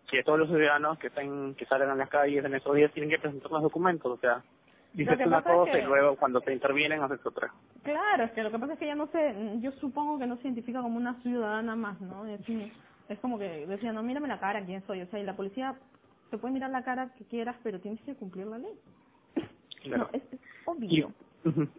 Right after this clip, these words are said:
Speaker 1: Y para los que sí somos ciudad-, un ciudadano más y que ten-, y que,
Speaker 2: Un ciudadano
Speaker 1: o sea, en
Speaker 2: común
Speaker 1: caso que
Speaker 2: y
Speaker 1: tengamos que
Speaker 2: silvestre.
Speaker 1: salir y tenemos que presentar nuestros documentos y que aún estamos en la cuarentena y que pensábamos que esta semana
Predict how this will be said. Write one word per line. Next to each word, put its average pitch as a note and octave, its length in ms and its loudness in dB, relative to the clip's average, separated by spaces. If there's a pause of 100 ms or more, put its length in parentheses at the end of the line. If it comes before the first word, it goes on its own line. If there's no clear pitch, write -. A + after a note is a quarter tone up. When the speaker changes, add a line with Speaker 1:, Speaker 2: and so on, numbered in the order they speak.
(280)
Speaker 1:
Y D#3 120 4
para D3 220 4
los C#3 140 -6
que C#3+ 160 -4
sí F#3+ 120 -2
somos G3+ 280 2
ciudad-, D#3+ 240 4
un F3 200 0
ciudadano E3 480 4
más D3+ 220 -2
y - 40 -10
que - 100 -14
ten-, B2 200 -2 (120)
y B2+ 120 -6
que, A2 400 -2 (140)
Speaker 2:
Un D4+ 300 2
ciudadano C#4 280 4
Speaker 1:
o C4 40 6
sea, C4 100 8
en B3+ 80 4
Speaker 2:
común C4 140 6
Speaker 1:
caso C4 120 6
que - 60 6
Speaker 2:
y - 40 -2
Speaker 1:
tengamos - 360 4
que F#3+ 80 2
Speaker 2:
silvestre. D#3 420 4
Speaker 1:
salir - 240 -4
y D#3 120 -6
tenemos C#3+ 360 0
que E3+ 80 0
presentar C#3+ 320 -4
nuestros D3 280 -4
documentos D3+ 640 2 (720)
y D#3 100 2
que D3 140 0
aún D#3+ 180 0
estamos F3 400 -4
en F3 80 0
la D3+ 80 -4
cuarentena C#3+ 400 0
y D#3+ 40 -2
que E3+ 100 -2
pensábamos G3 680 4
que F3 120 -2
esta F3 160 -4
semana D#3 440 4